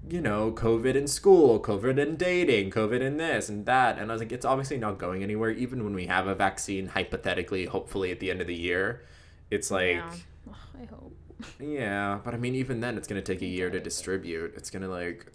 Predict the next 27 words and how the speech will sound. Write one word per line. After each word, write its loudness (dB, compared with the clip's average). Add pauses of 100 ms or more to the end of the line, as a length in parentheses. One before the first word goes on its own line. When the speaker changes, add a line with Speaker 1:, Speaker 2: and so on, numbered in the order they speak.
(240)
Speaker 2:
That's -18
true. -16 (380)
Speaker 1:
take -6
forever. -2 (500)
But 0
is -4
there, 2
like, -4
I -8
don't -4
know, -4 (120)
are -4
you -4
thinking -10
of -6
anything, -6
like, -10
when -10
it -14
comes -10
to, -6
like, -8 (640)
your 0
love -2
life, -6
Michaela, -4
that's -12